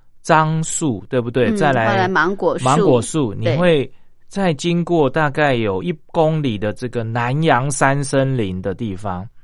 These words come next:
Speaker 2: 哦，杉木啊。
Speaker 1: 对，
Speaker 2: 杉木。
Speaker 1: 可是它是，它不是台湾杉，它是南洋杉。
Speaker 2: 南洋杉，哦，
Speaker 1: 有一种杉叫南洋杉。
Speaker 2: 是。嗯，嗯。
Speaker 1: 两边都是南洋杉，这个南洋杉非常的高哦，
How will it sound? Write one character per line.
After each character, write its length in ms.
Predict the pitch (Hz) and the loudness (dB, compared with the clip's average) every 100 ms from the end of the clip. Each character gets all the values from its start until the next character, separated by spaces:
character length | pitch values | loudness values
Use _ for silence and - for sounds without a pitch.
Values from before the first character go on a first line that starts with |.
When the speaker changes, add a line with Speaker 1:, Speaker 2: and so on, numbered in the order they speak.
| - | -16
Speaker 2:
哦， 140 | 196 190 | -10 -10
杉 260 | - 294 285 | -4 0 6
木 300 | 285 294 202 | 8 8 4
啊。 220 | 113 - - - | 2 -2 -14 2
Speaker 1:
对， 160 | 185 | 4
Speaker 2:
杉 100 | - | 6
木。 60 | - | 4
Speaker 1:
可 40 | |
是 80 | 233 | 6
它 160 | 233 226 | 6 6
是， 140 | 226 | 4
它 200 | - 226 | 2 0
不 100 | 190 | 2
是 100 | 175 | -2
台 160 | 180 139 | 2 4
湾 160 | 143 | 4
杉， 140 | 147 151 | 2 0
它 100 | 160 | 0
是 120 | 170 | 0
南 200 | 147 120 | 2 2
洋 260 | - - - | 2 2 2
杉。 100 | 170 | 4
Speaker 2:
南 80 | 127 | 2
洋 80 | |
杉， 420 | 123 208 196 196 202 | 2 2 2 0 -4
哦， 300 | - 247 254 | -6 -2 0
Speaker 1:
有 100 | 254 | 2
一 60 | 190 | 4
种 180 | 180 127 | 4 2
杉 240 | 165 156 | 2 2
叫 140 | 160 | 2
南 240 | 147 120 123 | 0 0 -2
洋 240 | 117 117 | -2 -4
杉。 240 | 113 120 113 | -2 -2 -2
Speaker 2:
是。 60 | - | -6
嗯， 280 | - 262 240 - | -4 -2 -2 -4
嗯。 100 | - | 0
Speaker 1:
两 240 | 131 123 | 0 2
边 200 | 151 185 | 2 2
都 120 | 185 | 2
是 140 | 180 180 | 2 2
南 160 | 135 | 2
洋 180 | 131 123 | 2 -2
杉， 300 | 123 135 139 | -2 -2 -2
这 160 | 139 233 | -4 0
个 100 | 180 | 2
南 180 | 143 | 2
洋 180 | 143 147 | 2 0
杉 260 | 156 175 175 | 0 0 -2
非 320 | - 214 226 | -2 4 4
常 240 | 226 165 147 | 4 -2 0
的 120 | 147 | 0
高 260 | 156 147 | 4 6
哦， 380 | 151 110 101 110 | 6 4 2 -4